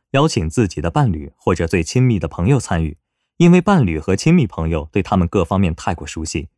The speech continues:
会影响最终的测试结果。这份问卷里的一部分问题是让研究对象的朋友或同事来评估研究对象的有趣程度，按一到五分打分。例如，他或她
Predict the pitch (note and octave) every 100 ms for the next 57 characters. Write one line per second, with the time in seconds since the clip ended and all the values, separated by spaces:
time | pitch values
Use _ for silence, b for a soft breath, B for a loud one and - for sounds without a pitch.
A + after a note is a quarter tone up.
0 | _ - F2 E2+ B2+ D2 - _ F2 D#2+
1 | B2 B2 D#2+ - F2+ D#2+ E2 E2 D2 _
2 | _ _ _ _ _ - D3 C3 C3 B2+
3 | B2 A2+ F#2 F2+ F#2 G#2+ A#2 G#2+ G#2+ F2+
4 | - D#2 - - F2+ E2 F2 G2+ F#2 F#2
5 | G2 E2+ - E2+ E2+ F2 D#2+ E2+ - F2
6 | A#2+ D#3+ G2+ E2 E2+ F#2 F2 F2+ E2+ E2
7 | F#2 F2+ - E2+ D#2+ C#2+ C#2+ C#3 - D#2+
8 | E2 D#2 - _ _ _ F#2+ E2 - B2+
9 | C3 E2+ D2 - D#3 - - F2+ E2 -
10 | _ _ _ _ _ G#2 F2 E2+ F#2 _
11 | _ _ _ _ - D#3+ E3 - _ G2
12 | D#2+ - C3 D3+